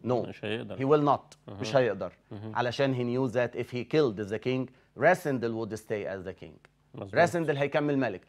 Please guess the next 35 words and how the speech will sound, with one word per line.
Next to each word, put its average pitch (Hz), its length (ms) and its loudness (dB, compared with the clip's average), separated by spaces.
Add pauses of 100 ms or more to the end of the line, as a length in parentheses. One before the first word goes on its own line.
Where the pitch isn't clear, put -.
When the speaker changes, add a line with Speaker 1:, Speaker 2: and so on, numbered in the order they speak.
(140)
Speaker 2:
مهم. 135 220 -2
Speaker 1:
And - 20 2
he 165 160 4
cannot 180 400 4
accuse 160 360 2
him 127 200 0 (480)
of 120 140 -2
anything، 190 540 2 (360)
وإلا 143 340 2
people 147 340 0 (100)
would 117 220 -2
know، 220 260 6 (840)
الناس 127 220 -4
كده 147 180 2
تعرف 170 540 8 (200)
Speaker 2:
مهم. 110 260 -10
Speaker 1:
إن 120 100 -2
هم 180 220 4
they 170 160 2
have 165 180 2
kidnapped 123 580 -2
the 107 40 -4 (100)
king. 85 120 -10 (420)
Speaker 2:
إن 107 100 -12
هم 110 200 -8
Speaker 1:
فقام 104 120 -2
Speaker 2:
اختطفوا. 113 220 2
Speaker 1:
راسندل 135 480 2
قايل: 120 440 -2
Speaker 2:
مهم. 117 100 -14 (600)
Speaker 1:
"And 104 160 -8
we 123 180 -2
cannot 143 560 -4 (680)
accuse 143 400 -4 (640)
Michael 123 400 -2